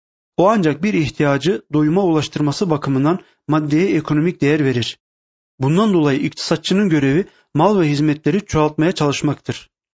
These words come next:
O başka hiçbir konuyu dikkate almaksızın insan ihtiyaçlarının doyuma ulaştırılmasını sağlayan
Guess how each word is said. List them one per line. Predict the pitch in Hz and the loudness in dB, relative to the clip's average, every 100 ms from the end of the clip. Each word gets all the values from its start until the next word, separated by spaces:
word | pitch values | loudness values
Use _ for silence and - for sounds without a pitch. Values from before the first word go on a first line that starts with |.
| _ _ _ _ _ | _ _ _ _ _
O | - 202 | -2 2
başka | 185 - 156 | 0 0 -2
hiçbir | 151 - 226 | -2 -2 -4
konuyu | - 151 143 | -2 0 0
dikkate | 135 151 170 165 | -2 -2 -4 0
almaksızın | 208 151 139 - 139 156 165 _ _ | 0 2 -2 -2 -2 -2 -4 _ _
insan | 156 165 214 220 | -2 0 0 0
ihtiyaçlarının | 170 - 151 - 147 147 196 147 | 0 0 -4 0 0 0 0 2
doyuma | 147 180 214 - | 2 2 -2 -2
ulaştırılmasını | 160 156 151 - 151 151 143 - 208 | -2 0 -2 -2 0 0 -2 -2 -4
sağlayan | - 151 139 143 | 0 0 2 0